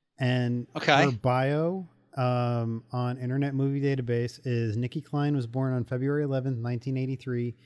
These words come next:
Speaker 1: in Vancouver, British Columbia. She is an actress known for Battlestar Galactica,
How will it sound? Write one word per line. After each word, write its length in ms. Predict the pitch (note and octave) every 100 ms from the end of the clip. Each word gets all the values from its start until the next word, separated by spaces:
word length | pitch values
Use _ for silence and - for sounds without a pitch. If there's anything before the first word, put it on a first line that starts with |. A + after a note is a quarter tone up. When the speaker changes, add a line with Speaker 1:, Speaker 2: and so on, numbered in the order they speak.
| - _
Speaker 1:
in 140 | A#2 G#2+
Vancouver, 460 | A2 G#2+ C3 C3+
British 260 | C3 C3 C3+
Columbia. 560 | - C#3+ B2 A#2 B2 A#2+ _ _ _ _
She 160 | - C3
is 120 | G#2+
an 80 | A#2+
actress 340 | A#2+ D3+ -
known 160 | C3+ B2+
for 140 | A#2
Battlestar 420 | A2 B2 B2+ D#3+
Galactica, 640 | D#3 C#3+ C3 C3+ C#3+ C#3